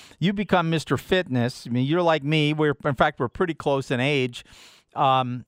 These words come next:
and we gotta take a little better care of ourselves. You started, uh, watching your diet, getting more exercise,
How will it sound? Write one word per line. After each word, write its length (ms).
and 180
we 80
gotta 160
take 200
a 20
little 100
better 260
care 240
of 100
ourselves. 500
You 120
started, 540
uh, 100
watching 440
your 120
diet, 320
getting 220
more 180
exercise, 760